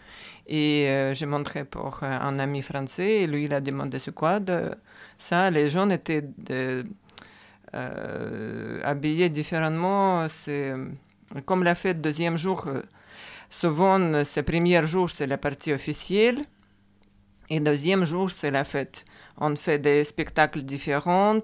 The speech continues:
et il y a bien sûr, euh, la nourriture, il y a beaucoup de nourriture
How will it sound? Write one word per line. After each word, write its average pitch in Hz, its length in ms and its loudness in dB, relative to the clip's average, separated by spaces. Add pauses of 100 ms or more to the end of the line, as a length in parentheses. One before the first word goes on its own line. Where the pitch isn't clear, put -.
et 143 200 2
il 139 120 -2
y 147 100 2
a 139 80 0
bien 139 320 -6
sûr, 170 340 -4
euh, 143 140 -2
la 135 160 -2
nourriture, 143 640 -2 (100)
il 143 180 -4
y 135 100 -4
a 139 60 -6
beaucoup 143 300 -6
de 160 120 -4
nourriture 135 600 -8